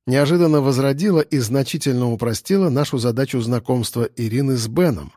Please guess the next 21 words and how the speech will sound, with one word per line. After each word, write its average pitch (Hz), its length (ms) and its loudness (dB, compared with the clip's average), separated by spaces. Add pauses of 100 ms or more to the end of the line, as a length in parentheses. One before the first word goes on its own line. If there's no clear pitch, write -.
(400)
как 117 200 -2
следствие, 165 680 -2 (420)
посеяло 196 540 2
сдержанный 131 680 0
оптимизм. 113 840 -6 (580)
Моё 127 280 4
настроение 170 640 2
относительно 147 600 0
перспективы 143 680 0
отработки 131 540 0
замысла, 135 520 0
связанного 165 520 2
с 147 60 -2
Беном, 165 460 2 (160)
сильно 139 360 0
изменилось. 147 840 -2 (460)
Однако 127 420 0
чуть 113 240 -6
позже 160 360 2
Нино 175 260 2
выяснила, 156 600 0